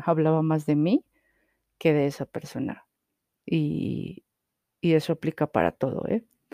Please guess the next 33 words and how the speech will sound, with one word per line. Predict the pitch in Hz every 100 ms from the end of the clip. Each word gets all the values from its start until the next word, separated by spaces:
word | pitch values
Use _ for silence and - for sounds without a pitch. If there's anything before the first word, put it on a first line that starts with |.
| - _ _ _ _ _ _ _ _ _ _ _ _ _ _ _ _ -
Entonces, | 240 - 269 233 - 214 202 - - -
una | 208 208 208
vez | 190 -
que | - 190 160 147 _
comprendí | - 165 160 165 160 170
todo | - 170 165
esto, | 160 - - 247 _ _ _ - _ _ -
me | 170
puse | - 170 180
en |
contacto | 165 156 - 156 _ 214
con | _ 156
esta | 156 -
persona, | - 160 160 180 190 220 -
hablamos | 175 175 180 175
brevemente | 175 165 165 175 180 175 185 180
y | 165 - -
le | 151
expliqué | 156 - 156 - -
esto. | - _ - _ _ _ _ _ -
No | 214
para | 247 202
retomar | 156 - 156 160
amistad, | 165 151 - 170 170 175 - _ -
ni, | 160 151 156 147
ni | 156 160 160
siquiera | - 170 165
para | - 151 156
vernos, | 160 156 147
solo | - 180 180
para | 180 165
que | - -
supiera | - _ - 156 151